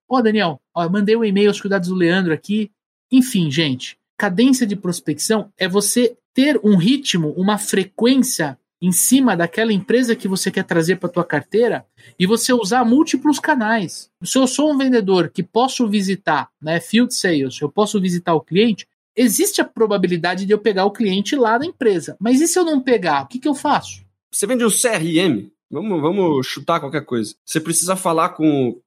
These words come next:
Speaker 2: gerente comercial, você precisa falar com o diretor, você precisa falar com o dono pra implantar. Quem é o usuário do C R M?
Speaker 1: O vendedor.
Speaker 2: Os vendedores.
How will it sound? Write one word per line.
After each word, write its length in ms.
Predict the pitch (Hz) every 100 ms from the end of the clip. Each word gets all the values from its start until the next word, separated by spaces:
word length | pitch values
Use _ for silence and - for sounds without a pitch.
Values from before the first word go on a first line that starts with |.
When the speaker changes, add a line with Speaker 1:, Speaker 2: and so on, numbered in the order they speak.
| _
Speaker 2:
gerente 440 | 117 135 151 156
comercial, 640 | - 147 151 - 127 170 160
você 140 | -
precisa 160 | - 147
falar 240 | 143 139
com 100 | 143
o 40 | 131
diretor, 440 | 139 117 - 165
você 60 | -
precisa 180 | 151
falar 140 | 147 139
com 100 | 131
o 20 |
dono 320 | 127 143 135
pra 200 | 117 131
implantar. 500 | 135 147 135 110 101 _ _ -
Quem 220 | 302 285
é 40 |
o 60 | 254
usuário 340 | 180 196 170
do 80 | 151
C 120 | 143
R 200 | 160 147
M? 220 | 175 110 - _ _ -
Speaker 1:
O 60 |
vendedor. 460 | 127 117 170 190 196 - _ _ _ -
Speaker 2:
Os 120 | 185
vendedores. 720 | 302 302 196 277 196 -